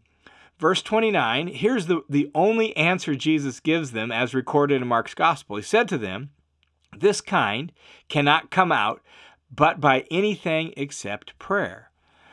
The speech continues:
Now, just a couple notes. "This kind." This kind suggests that there are different kinds of demons or different kinds of demonic oppression. And it reminds us there's a lot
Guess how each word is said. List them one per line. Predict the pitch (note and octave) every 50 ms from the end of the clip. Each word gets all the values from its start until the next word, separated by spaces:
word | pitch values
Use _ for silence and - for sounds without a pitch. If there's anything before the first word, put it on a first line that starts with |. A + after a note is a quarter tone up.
| - - - - - -
Now, | G3+ F3
just | E3+ F3 - -
a | F3+
couple | - G#3 G3 - G#3
notes. | F#3+ E3+ C3+ G2 D2+ - - -
"This | B2 A#2 A#2+ F3 G#3 G3+ -
kind." | - - - - F3+ F3 C#3+ A2 F#2+ D2+ - - - - _ _ _ - - - - - _
This | F3 G3 G3 -
kind | - - F#3+ E3 D#3+ D#3+ E3 - -
suggests | - - - D#3 C3 G2+ B2+ B2 A2+ A#2+ C3 -
that | - C3+ -
there | C#3 C3
are | B2 A#2
different | A2+ - E3+ F#3+ F3+ - F#3 - C3+
kinds | - - C#3 A#2+ A#2+ B2 B2+ A#2+ C3+
of | A#2+ G#2 G#2+ A2 _ _ _ _ _ _
demons | - C3+ B2 B2 A#2 G#2 G#2+ A#2 A#2
or | B2+ A#2
different | A2+ A2 C#3+ C#3+ D#3 C#3+ B2+
kinds | C3 C#3 C3+ C3+ A#2
of | C3 A#2 G#2
demonic | - B2 A2+ A2 G#2+ G#2+ G#2 G2 -
oppression. | A2 - - F3 F3+ D#3+ - - - D2+ - _ - - - - - - -
And | D#3 D#3+
it | E3+ D#3+
reminds | E3+ F3+ E3 D#3+ E3 D#3+ F#3 A#3 C#4 C#4 F#3 D3
us | C3 A2+ C#3 C#3
there's | - E3 D3 B2+
a | D3 C#3
lot | C3+ C3 C3+ C#3+ D#3+ F#3 G#3+ B3+ B3+ -